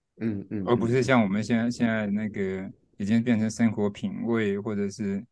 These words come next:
Speaker 2: 在里面变成，已经不是柴米油盐酱醋茶了，是你生活格调或生活的风格里面的一环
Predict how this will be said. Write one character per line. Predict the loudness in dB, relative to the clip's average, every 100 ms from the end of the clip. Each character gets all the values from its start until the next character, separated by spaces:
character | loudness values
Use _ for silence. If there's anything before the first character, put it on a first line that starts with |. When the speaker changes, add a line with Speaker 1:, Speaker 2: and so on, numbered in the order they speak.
| _ _ _
Speaker 2:
在 | -2 0 0
里 | 0 0
面 | 0 0 0
变 | -2 -2
成， | -4
已 |
经 | -2 -4
不 | -4 -8
是 | -4 -4 -2 -6 -10 -10
柴 | -2 0
米 | 0
油 | 0 -2
盐 | -2 -2
酱 | -2 -4
醋 | -6
茶 | -8 -12 -12
了， | -10 -4
是 | -4
你 | -4
生 | -4 -6
活 | -4 -6
格 | -6 -8
调 | -6 -6 -4
或 | -6
生 | -6 -8 -6
活 | -10 -10 -14 -18 _ _ _
的 | -8 -6
风 | 0 0 0
格 | -2
里 | -2 -4
面 | -6
的 | -6
一 | -8
环 | -12 -16